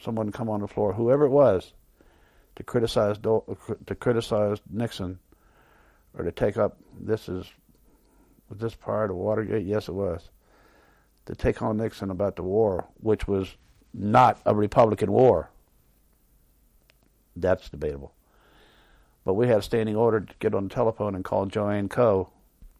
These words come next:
in Dole's office, or Betty Meyer in Dole's office, and to tell him whatever he's doing, they're on the floor, and so forth and so on, and here would come Dole.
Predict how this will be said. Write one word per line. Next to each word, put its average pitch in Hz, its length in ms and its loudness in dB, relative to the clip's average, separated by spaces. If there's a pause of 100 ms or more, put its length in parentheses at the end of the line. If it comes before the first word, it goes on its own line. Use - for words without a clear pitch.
(500)
in 95 120 -6
Dole's 98 280 0
office, 92 420 -2
or 101 100 -2
Betty 107 200 0
Meyer 107 580 0
in 92 80 -10
Dole's 95 260 -2
office, - 420 -4 (960)
and 95 100 -8
to 87 40 -10
tell 117 240 2
him 107 280 -4 (580)
whatever 113 300 4
he's 123 160 0
doing, 123 380 4 (540)
they're 95 160 -2
on 113 120 2
the 120 60 0
floor, 120 560 4
and 92 180 -8
so - 160 0
forth 110 300 -2
and 101 80 -14
so 131 120 -2
on, 98 300 -2 (300)
and 78 160 -10
here 95 180 -2
would 98 140 -4
come 107 220 -4
Dole. 90 360 0